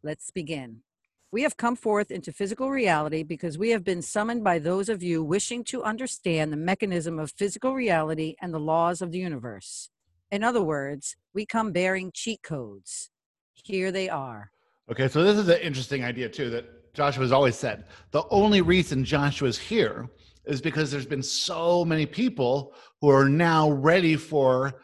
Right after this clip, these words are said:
Speaker 2: this next level information. Not just me, not just you, not just everyone in the Joshua community, but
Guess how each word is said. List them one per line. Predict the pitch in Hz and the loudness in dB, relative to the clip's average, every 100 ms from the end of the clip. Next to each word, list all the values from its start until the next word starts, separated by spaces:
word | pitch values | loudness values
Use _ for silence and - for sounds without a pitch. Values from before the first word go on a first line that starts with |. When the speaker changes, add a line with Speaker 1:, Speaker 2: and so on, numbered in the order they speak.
| _ - | _ 2
Speaker 2:
this | 147 143 117 | 6 6 4
next | 135 131 127 - | 4 4 0 -4
level | 135 120 127 - | -2 0 -2 -4
information. | 120 107 147 220 - - - _ _ _ - | -10 -6 0 0 0 -8 -16 _ _ _ -8
Not | 123 143 - | -2 -2 2
just | 208 185 - | 2 2 -2
me, | 143 131 170 | -4 -2 0
not | 143 135 - | -2 -2 -6
just | 156 - | -12 -10
you, | 131 139 | -6 -4
not | 139 135 | -4 -4
just | 147 135 139 | -6 -4 -4
everyone | 131 131 | -2 -2
in | 127 | 2
the | |
Joshua | 123 117 - | 2 0 -4
community, | 117 113 135 | -2 0 2
but | 127 127 | 0 0